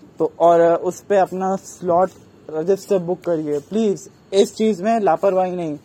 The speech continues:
इस चीज में देरी नहीं, क्योंकि दवाई के बाद भी मास्क है जरूरी। और मास्क के पीछे आप खिलखिला के हंसी, कोई दिक्कत नहीं थी, but ऐसे मास्क में ना, मास्क पहन के रखिए।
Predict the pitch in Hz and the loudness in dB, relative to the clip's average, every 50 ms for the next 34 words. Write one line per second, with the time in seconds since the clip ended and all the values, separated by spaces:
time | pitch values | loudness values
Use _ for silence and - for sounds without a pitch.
0 | _ - - - - - - - - - - - - - - - 190 214 - - | _ -20 -20 -20 -20 -20 -20 -20 -20 -20 -20 -20 -20 -12 -6 -2 -2 -2 -4 -6
1 | - 220 220 214 190 196 220 220 180 208 202 208 214 220 208 214 220 208 180 147 | -6 -4 -4 -4 -2 -4 -4 0 2 2 2 2 0 -2 -2 -2 -4 -4 -6 -8
2 | 135 - 175 - - 196 160 147 156 156 165 185 214 226 220 214 _ _ _ _ | -8 -10 -10 -8 -8 -8 -4 -2 0 2 4 4 2 2 0 -4 _ _ _ _
3 | - - - - - - _ _ - _ _ - - - _ - - - - - | -20 -20 -20 -20 -20 -20 _ _ -20 _ _ -20 -20 -20 _ -20 -20 -20 -20 -20
4 | - - - - - 170 170 156 165 170 196 196 170 160 180 208 214 - - - | -20 -20 -14 -6 -6 -4 0 2 4 4 4 2 2 0 -2 -2 -2 -6 -16 -20
5 | _ _ _ - - - - 151 147 147 151 156 160 - - - 175 165 156 143 | _ _ _ -20 -20 -20 -18 -10 -4 -2 0 0 0 -2 -6 -6 -6 -6 -4 -4
6 | 151 147 147 156 160 165 170 175 180 175 - 156 156 160 165 160 160 165 165 175 | -6 -6 -4 -4 -2 -2 -2 -2 -2 -2 0 2 4 4 4 4 4 2 0 -2
7 | - - - - - - - _ _ - - - - - - - - _ _ - | -6 -16 -20 -20 -20 -20 -20 _ _ -20 -20 -20 -20 -20 -20 -20 -20 _ _ -20
8 | - - - - - 160 180 185 208 214 - - 294 262 - - 240 233 - 302 | -20 -20 -20 -16 -8 -2 0 2 2 0 0 -2 -4 -4 -2 -4 -4 -2 2 2
9 | 311 269 262 - - 269 277 269 - 269 254 240 233 214 233 214 196 175 - 233 | 2 2 2 0 -2 -2 0 0 0 2 2 2 2 0 -2 -4 -4 -4 -4 -6
10 | 247 - - 196 190 202 208 - 202 208 202 - 208 208 196 226 226 220 - - | -6 -2 0 0 0 0 0 0 -2 -2 -2 -2 -6 -6 -6 -6 -10 -10 -14 -20
11 | - - - 160 175 180 175 - - - - - - - - - - - - - | -20 -12 -4 -2 -2 -2 -2 -6 -20 -20 -20 -20 -20 -20 -20 -20 -20 -20 -18 -12
12 | - 175 185 208 202 185 165 165 170 - - - - 190 180 185 190 208 - - | -10 -6 -4 -4 -4 -2 -2 -2 -2 -4 -4 -8 -12 -10 -6 -6 -6 -6 -8 -12
13 | - - - - _ - - - - - - - - - - - - - - 170 | -20 -20 -20 -20 _ -20 -20 -20 -20 -20 -20 -20 -20 -20 -20 -20 -18 -12 -6 -2
14 | 170 175 196 190 - - 185 165 165 170 196 190 156 139 - 156 147 | -2 -2 -2 -4 -6 -8 -6 -6 -4 0 0 0 0 -2 -8 -14 -16